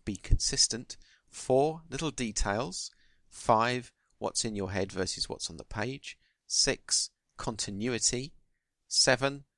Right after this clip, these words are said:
dumb extra words that are not your friends, eight, consistent tenses, nine, show don't tell, and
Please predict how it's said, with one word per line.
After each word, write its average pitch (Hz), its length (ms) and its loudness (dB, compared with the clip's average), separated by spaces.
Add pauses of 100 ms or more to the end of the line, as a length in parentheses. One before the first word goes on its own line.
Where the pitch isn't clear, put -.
(320)
dumb 127 320 6
extra - 340 -4
words 95 400 2
that 95 140 -2
are 90 100 0
not 98 280 -4
your 92 140 -6
friends, 110 540 -6 (1040)
eight, - 420 -2 (460)
consistent - 720 4
tenses, - 680 -6 (580)
nine, 101 520 -2
show - 380 2
don't 117 260 0
tell, - 400 -6 (640)
and 87 160 -10